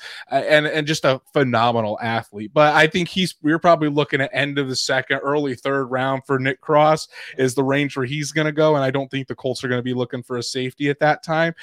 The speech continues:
Um, but yeah, I, I, I, I love what you said about Blankenship.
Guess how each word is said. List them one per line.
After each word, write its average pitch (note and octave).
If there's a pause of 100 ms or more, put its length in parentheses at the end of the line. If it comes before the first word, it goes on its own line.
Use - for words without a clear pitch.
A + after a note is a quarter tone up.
(320)
Um, C3+ (380)
but F#3+
yeah, B2+
I, D#3+
I, F3
I, D#3+
I D#3
love F3
what E3
you C3+
said C3+
about B2
Blankenship. A#2